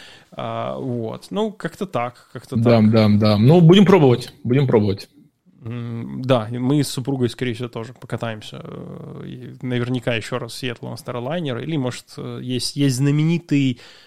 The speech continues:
Speaker 1: э, маршрут, это не один поезд, а маршрут с западного на восточное побережье. Железной дорогой. Вот ты так едешь.
Speaker 2: О, слушай, ну это очень, наверное, долго. Но мне кажется, интересно ехать ещё через Денвер.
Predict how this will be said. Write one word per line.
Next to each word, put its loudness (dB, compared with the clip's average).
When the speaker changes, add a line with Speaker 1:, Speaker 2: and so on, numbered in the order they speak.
Speaker 1:
э, -2
маршрут, -2
это -6
не -2
один -2
поезд, -2
а -4
маршрут -4
с -10
западного 0
на -2
восточное -6
побережье. -10
Железной 0
дорогой. 0
Вот -16
ты -20
так -20
едешь. -4
Speaker 2:
О, 4
слушай, 2
ну 4
это 4
очень, 4
наверное, 6
долго. 4
Но 8
мне 8
кажется, 6
интересно 4
ехать 2
ещё 2
через 4
Денвер. 0